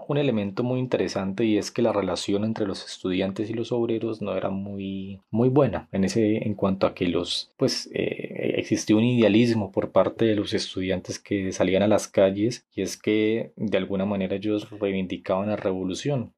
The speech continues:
Existía, eh, una falta de comunicación también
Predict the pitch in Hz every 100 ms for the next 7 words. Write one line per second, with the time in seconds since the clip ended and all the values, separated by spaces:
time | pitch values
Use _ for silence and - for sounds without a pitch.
0 | - 95 98 - 98 101 104 104 101 101
1 | 107 104 107 107 107 98 - 113 107 113
2 | 110 95 95 90 - 90 - 107 110 98
3 | 92 95 107 135 139